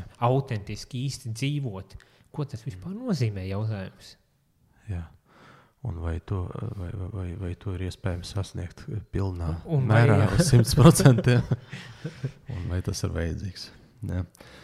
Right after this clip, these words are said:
Speaker 2: Bet, eh, nu, varbūt, ja, eh, garāks stāsts bišķiņ, tad, eh, daudz laika mūsu dzīve paiet, eh, lai pielāgotos kaut kam.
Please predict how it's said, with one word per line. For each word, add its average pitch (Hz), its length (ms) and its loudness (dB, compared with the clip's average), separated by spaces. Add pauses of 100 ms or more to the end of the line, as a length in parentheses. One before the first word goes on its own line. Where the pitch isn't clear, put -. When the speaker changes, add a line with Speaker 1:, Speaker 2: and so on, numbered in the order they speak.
(360)
Speaker 2:
Bet, 98 360 -4
eh, 104 360 0
nu, 117 160 0
varbūt, 110 360 -2 (220)
ja, 110 160 0
eh, 101 800 -6 (240)
garāks 110 420 -4
stāsts 117 260 -4
bišķiņ, 151 440 0
tad, 113 240 -2 (1040)
eh, 95 800 -2 (2500)
daudz 104 360 -2
laika 104 320 -2
mūsu 110 320 -2
dzīve 104 200 0
paiet, 107 560 -2
eh, 95 260 -2
lai 95 240 -4
pielāgotos 90 960 -6 (100)
kaut - 360 -10
kam. 82 260 -8